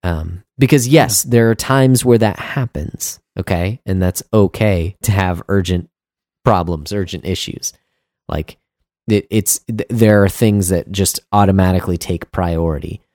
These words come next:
Speaker 1: uh, certain life circumstances. Everyone is thrown for a loop when <laughs> you have a stay-at-home order. That's okay that you're not
Speaker 2: Yeah,
Speaker 1: meeting
Speaker 2: yeah.
Speaker 1: those goals.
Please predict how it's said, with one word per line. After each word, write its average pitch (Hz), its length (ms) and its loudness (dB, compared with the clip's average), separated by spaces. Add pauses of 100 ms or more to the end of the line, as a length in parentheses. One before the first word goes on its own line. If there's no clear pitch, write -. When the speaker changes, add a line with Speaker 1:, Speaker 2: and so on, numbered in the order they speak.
(200)
Speaker 1:
uh, 85 160 -4
certain 92 340 -2
life 87 280 2
circumstances. 80 760 -4 (200)
Everyone 143 580 6
is 107 140 2
thrown 104 280 4
for 95 140 2
a 92 80 6
loop 87 320 2
when 90 420 0 (100)
<laughs> - 100 -20
you 98 260 0
have 92 160 0
a 90 60 -2
stay-at-home 87 640 0
order. 76 400 -8 (480)
That's 76 260 -2
okay 92 600 0
that 90 240 -4
you're 95 160 0
not 90 200 0
Speaker 2:
Yeah, 104 260 4
Speaker 1:
meeting 92 240 4
Speaker 2:
yeah. 87 160 0
Speaker 1:
those 92 280 2
goals. 90 500 0